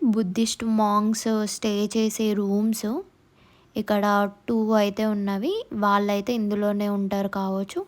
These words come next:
ఇక్కడైతే నాకు ఒక ట్వంటీ, ట్వంటీ ఫైవ్ మెంబర్స్ వరకు అయితే కనిపించారు. వీళ్ళు మొత్తం ఇందులోనే ఉంటారు, బయటికి రారు. అసలు వీళ్ళకి బయటి ప్రపంచం ఏంటో కూడా తెలియదు. ప్రతిరోజు ఇందులోనే ఉండి బుద్ధుణ్ణి పూజిస్తూ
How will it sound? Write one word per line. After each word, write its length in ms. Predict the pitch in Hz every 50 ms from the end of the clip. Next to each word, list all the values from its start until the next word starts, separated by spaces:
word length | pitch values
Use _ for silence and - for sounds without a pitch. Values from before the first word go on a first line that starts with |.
| - - - - - - - - _ -
ఇక్కడైతే 460 | 247 233 - 233 233 233 233 226 254 254
నాకు 260 | 247 254 240 233 240
ఒక 220 | 226 226 - 220 214 214
ట్వంటీ, 420 | 208 220 220 214 208 208 208 220 220
ట్వంటీ 340 | 226 220 208 202 196 214
ఫైవ్ 240 | 202 - 220 214 202 202
మెంబర్స్ 440 | 202 196 196 196 202 208 214 214 -
వరకు 240 | 214 202 202 196 208
అయితే 200 | 202 202 202 214
కనిపించారు. 840 | 214 - 202 196 196 190 190 202 196 - - 214 196 190 190 208 262 370 - - _ _ _ _ _ _ _ _
వీళ్ళు 260 | 247 226 247 226 233 240
మొత్తం 420 | 233 226 214 202 - - 254 262 262
ఇందులోనే 560 | 247 226 226 220 226 226 226 226 226 226 233
ఉంటారు, 480 | 226 220 214 208 202 208 202 202 220 277 294 240
బయటికి 500 | 202 208 202 190 190 - 233 226 - 233
రారు. 340 | 214 220 202 202 202 202 247 - - 220
అసలు 240 | 220 - 233 226
వీళ్ళకి 400 | 214 233 226 214 220 220 - 240 233 196
బయటి 360 | 190 214 208 202 214 208 262 247
ప్రపంచం 600 | - 240 226 220 226 220 220 220 - 233 220 220
ఏంటో 300 | 214 208 208 214 208 220 214
కూడా 300 | - 220 214 214 226 226
తెలియదు. 600 | 220 220 214 208 208 220 220 208 202 196 185 262 381 - - - _ _ _ _ _ -
ప్రతిరోజు 600 | 226 233 226 226 254 240 240 247 247 247 240 269 277
ఇందులోనే 560 | 262 240 220 220 226 226 226 226 226 220 226 226 220
ఉండి 280 | 220 220 226 254 330 359 -
బుద్ధుణ్ణి 520 | 240 208 220 185 180 220 214 214 220 226 226
పూజిస్తూ 600 | 226 - 233 220 214 190 220 226 226 - -